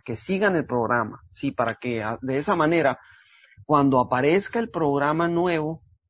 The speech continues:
pum, les va a botar, botar en su celular, les va a avisar el celular, va a decir, "Eh, ya está un programa nuevo de Maribel Leiva y Armando Sánchez Díaz".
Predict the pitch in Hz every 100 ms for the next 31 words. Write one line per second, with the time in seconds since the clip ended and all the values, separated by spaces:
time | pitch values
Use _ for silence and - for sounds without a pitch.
0 | _ _ 240 240 233 240 226 160 127 147
1 | 165 151 147 127 123 127 131 147 165 -
2 | 135 120 107 123 127 120 113 127 160 165
3 | 147 156 143 117 107 113 120 113 - 190
4 | 208 180 165 175 170 175 165 170 156 165
5 | 160 117 113 104 107 120 135 135 135 127
6 | 113 113 120 123 _ - - 127 147 -
7 | _ _